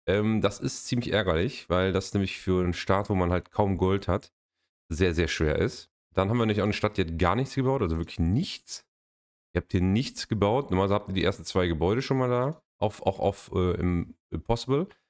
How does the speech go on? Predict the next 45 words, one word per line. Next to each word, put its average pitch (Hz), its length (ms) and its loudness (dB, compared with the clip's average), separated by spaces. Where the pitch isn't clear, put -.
Wenn 82 120 2
ihr 80 40 2
eine 80 120 2
Random 107 240 2
Map 123 140 0
spielt, 131 500 -2
habt - 140 -4
ihr 85 60 2
hier 87 100 2
nicht, 120 160 0
ihr 92 80 2
habt 87 100 -2
nur 98 300 2
die 95 140 0
Taverne 73 420 0
fertig. - 560 -10
Das - 80 -4
heißt, 101 140 2
wir 92 120 0
zielen - 320 0
natürlich 104 220 0
erstmal 98 200 0
darauf 90 140 -2
ab, 101 120 -2
hier 101 160 2
noch 95 80 2
einen 90 100 0
zweiten 82 260 -2
Helden 117 280 2
zu 104 140 -2
holen, 101 200 2
ein 92 60 -2
bisschen 87 260 -2
mehr 80 360 -2
Beef 107 180 -2
zu 98 140 -2
kriegen 95 280 0
und 85 220 0
halt 78 120 0
auch - 120 0
hier 82 140 -2
die, 80 220 -2
äh, 82 160 -2
Ressourcen 82 500 0
einzusammeln. 76 400 -4